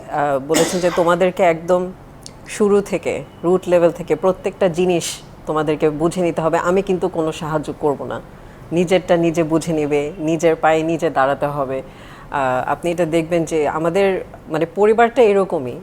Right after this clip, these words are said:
যে উনি সবসময়, আমার বাবা, আহ, জীবনে অনেক কষ্ট করেছেন। আহ, আমাদের আসলে ওরকম মানে সচ্ছলতা অনেক পরে এসেছে। এটা আমি,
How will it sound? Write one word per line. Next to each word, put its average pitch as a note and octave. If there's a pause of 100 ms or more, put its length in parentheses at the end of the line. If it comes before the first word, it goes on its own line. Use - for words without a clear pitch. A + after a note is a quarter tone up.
(120)
যে D#3
উনি F#3+
সবসময়, G3
আমার E3+
বাবা, D#3 (520)
আহ, D3
জীবনে E3+
অনেক F3+
কষ্ট D3+
করেছেন। A#2+
আহ, -
আমাদের D#3+
আসলে F3
ওরকম E3
মানে D#3
সচ্ছলতা F3 (260)
অনেক E3+ (200)
পরে G3+
এসেছে। D#3
এটা D#3
আমি, F3